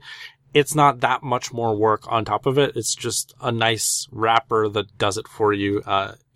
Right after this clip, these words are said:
in Node or Java. And there are third-party libraries for other systems as well. Step six and beyond, submitting your skill for approval. So I should note that I haven't done this yet. And the reason for this is, first of all, I don't have an icon for my skill.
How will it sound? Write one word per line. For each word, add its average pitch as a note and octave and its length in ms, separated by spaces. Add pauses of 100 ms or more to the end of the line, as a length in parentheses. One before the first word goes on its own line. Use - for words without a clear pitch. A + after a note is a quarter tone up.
in A2 200
Node G#2 240
or G#2 260
Java. F#2 440 (300)
And B2+ 200
there B2+ 200
are A2+ 60
third-party A#2+ 440
libraries G2+ 460
for G2+ 160
other G2 180
systems G2 460
as - 160
well. - 220 (360)
Step - 420
six - 440 (140)
and F3+ 340
beyond, C3 800 (360)
submitting E3 800
your D#3 160
skill C#3+ 400
for - 160
approval. G#2 640 (280)
So C#3+ 180
I E3 160
should A#3 180
note F3+ 280
that C3+ 100
I B2 60
haven't D3+ 260
done C#3 160
this A2+ 200
yet. F#2 140 (480)
And A#2+ 160
the B2+ 60
reason G3 300
for D3+ 100
this C#3 220
is, A#2 160
first E3 200
of C3+ 60
all, A#2 80
I A#2+ 80
don't C3+ 140
have D3+ 120
an B2 80
icon B2+ 420
for E3 120
my E3 120
skill. G#3 340